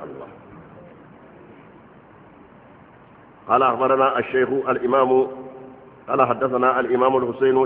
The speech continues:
بن مسعود، قال أخبرنا عبد الوهاب بن محمد الكسائي،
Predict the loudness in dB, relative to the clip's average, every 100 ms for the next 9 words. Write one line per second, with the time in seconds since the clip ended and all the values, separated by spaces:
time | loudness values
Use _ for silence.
0 | 0 -2 -2 -2 -2 0 0 -2 -8 -18
1 | -20 -20 -20 -20 -20 -20 -14 -4 -2 -2
2 | 0 0 2 2 0 -2 -6 -2 0 2
3 | 2 2 -2 -8 -4 -2 -2 -2 -2 -2
4 | -4 -6 -10 -2 0 0 -4